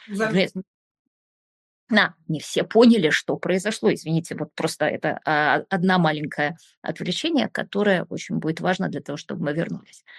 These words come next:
Speaker 2: Потому что вспомните, сколько у нас разъёмов, контактов, флоппи-дисков и прочее св-, сместилось с деви-, с, с, с, сменилось с девяностых годов.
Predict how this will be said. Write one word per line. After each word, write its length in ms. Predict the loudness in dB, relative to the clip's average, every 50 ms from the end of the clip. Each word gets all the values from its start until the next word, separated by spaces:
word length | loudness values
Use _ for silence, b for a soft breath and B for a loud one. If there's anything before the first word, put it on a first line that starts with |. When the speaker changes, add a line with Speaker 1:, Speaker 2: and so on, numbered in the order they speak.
| B B B B B B 0
Speaker 2:
Потому 340 | 0 2 4 4 4 4
что 180 | 2 0 -2 -4
вспомните, 640 | -4 -4 -2 0 2 4 4 4 2 0 -4 -10 B B B B B -12
сколько 360 | -12 0 2 2 2 2 2
у 60 | 0
нас 260 | 0 0 -2 -2 0
разъёмов, 580 | 0 0 0 2 2 2 2 2 2 0 -2 -4
контактов, 640 | -4 -2 -2 0 2 0 0 0 -2 -4 -6 -6 -4 -2
флоппи-дисков 640 | -2 -2 0 -2 -2 -4 -4 -6 -6 -8 -8 -6 -6
и 40 |
прочее 340 | -4 -2 -2 -2 0 -2 -4 -4
св-, 200 | -2 -2 -2 -2
сместилось 580 | -2 -2 -2 -2 -2 -2 -2 -2 0 0 0 0
с 60 | -2 -4
деви-, 180 | -6 -6 -6
с, 320 | -8 -12 -16 -18 -18 -20 -20 _ _ _ _ -6 -6
с, 60 | -6 -8 -10 -4
с, 280 | -2 0 2 2 2 0 b b b b b b -2
сменилось 400 | 0 2 4 6 6 6 6 4
с 40 | 2
девяностых 540 | 0 0 0 0 0 -2 -2 -2 -6 -4
годов. 380 | -2 -2 -4 -4 -6 -12 -16 -18